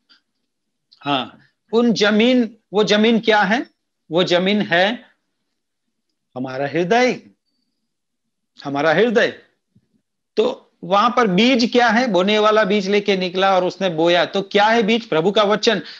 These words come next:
तो वचन को भेजा, primary purpose of the word क्या है? वचन का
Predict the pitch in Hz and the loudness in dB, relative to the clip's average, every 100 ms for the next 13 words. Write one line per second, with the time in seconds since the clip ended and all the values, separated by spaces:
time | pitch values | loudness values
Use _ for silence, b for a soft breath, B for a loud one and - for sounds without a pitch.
0 | B 254 254 196 151 196 254 277 262 269 | B 0 0 -2 -2 0 0 0 0 -2
1 | 156 160 180 226 214 226 - - - 202 | 0 0 2 2 2 0 -2 -10 -4 0
2 | 233 247 262 254 - 220 220 240 233 170 | 2 2 2 0 0 -2 0 0 -2 -2
3 | - 196 208 185 175 208 226 170 - 202 | -2 -2 0 0 0 2 2 0 -2 0
4 | 214 202 220 175 - 220 208 214 | 2 0 0 0 0 0 0 -2